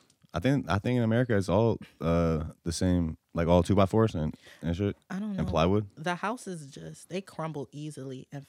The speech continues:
Speaker 2: fast.
Speaker 1: I gotta look that up.
Speaker 2: Yeah,
Speaker 1: You
Speaker 2: that's
Speaker 1: gotta
Speaker 2: what
Speaker 1: look
Speaker 2: my,
Speaker 1: that up.
Speaker 2: um, cousins told me.
Speaker 1: Well, people say in general, all of these houses, like, like, every house around here is built with two by fours and
Speaker 2: Mm-hmm.
Speaker 1: plywood, so just wood frame. Um, supposedly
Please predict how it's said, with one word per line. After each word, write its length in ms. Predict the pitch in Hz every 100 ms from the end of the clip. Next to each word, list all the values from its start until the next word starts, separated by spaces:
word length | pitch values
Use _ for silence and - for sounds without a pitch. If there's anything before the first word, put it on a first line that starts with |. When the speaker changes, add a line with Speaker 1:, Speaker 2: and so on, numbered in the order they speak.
| -
Speaker 2:
fast. 580 | 147 139 151 - - _ -
Speaker 1:
I 60 | 113
gotta 120 | 110
look 120 | 104
that 140 | 98
up. 160 | 107 85 _ _
Speaker 2:
Yeah, 320 | 165 156 151 151
Speaker 1:
You 60 |
Speaker 2:
that's 120 | 156 92
Speaker 1:
gotta 60 |
Speaker 2:
what 80 | 90
Speaker 1:
look 100 | 185
Speaker 2:
my, 60 | 170
Speaker 1:
that 60 | 165
up. 60 |
Speaker 2:
um, 200 | 151 151
cousins 360 | - 156 165 160
told 220 | - 143
me. 260 | 151 151 160 _ _ -
Speaker 1:
Well, 120 | 98
people 220 | 135 147
say 280 | 143 120 107 90
in 140 | 95
general, 500 | 78 101 98 87 87 -
all 240 | 87 101
of 60 | 87
these 160 | 85
houses, 200 | 90 87
like, 140 | 85 82 - - -
like, 160 | 92
every 220 | 87 98 98
house 240 | 98 95
around 240 | 90 90 90
here 160 | 95
is 100 | 90
built 240 | 69 90 80
with 200 | 76 -
two 180 | - 92
by 140 | 92
fours 420 | 92 95 101 - -
and 80 | 165
Speaker 2:
Mm-hmm. 200 | 80 76
Speaker 1:
plywood, 440 | 85 90 95 104
so 80 | 95
just 200 | 85 80
wood 240 | 80 90 87
frame. 380 | 90 90 101 104 _ _ _ _ _ _ -
Um, 400 | 80 80 78 65
supposedly 380 | - 90 101